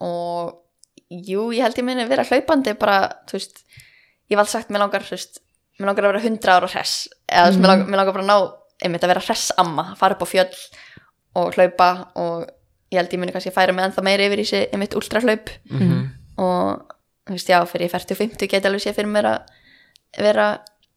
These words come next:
Speaker 1: í þessum fjallahlaupum meira, sko.
Speaker 2: Já.
Speaker 1: Ég held að, ég held það.
Speaker 2: En svona, áttu þér eitthvað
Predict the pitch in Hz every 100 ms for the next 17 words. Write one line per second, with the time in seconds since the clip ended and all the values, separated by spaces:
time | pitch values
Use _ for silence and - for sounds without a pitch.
0 | _ _ _ - 214 214 220 233 247 240
1 | 220 202 202 185 180 - 190 - - -
2 | 185 160 170 - _ _ _ - - 190
3 | - - 190 - 196 190 - 175 175 _
4 | _ - _ _ _ _ _ - 196 -
5 | 196 185 180 - 202 - 196 190 196 196
6 | 185